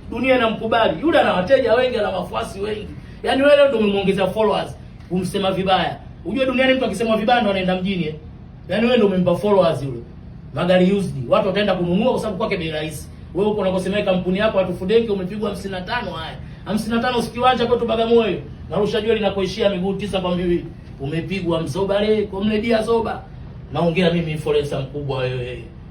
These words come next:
Acha ushamba, mpiga kimya, maisha yako yaende, mwache yule jamaa. Yaani yule ndo unazidi kumpa wateja. Sio magari yake ya bei rahisi.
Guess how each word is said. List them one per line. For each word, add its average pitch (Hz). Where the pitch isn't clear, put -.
Acha 143
ushamba, 131
mpiga 175
kimya, 190
maisha 156
yako 156
yaende, 151
mwache 175
yule 151
jamaa. 156
Yaani 202
yule 240
ndo 208
unazidi 202
kumpa 190
wateja. 208
Sio 269
magari 226
yake 247
ya 185
bei 180
rahisi. 190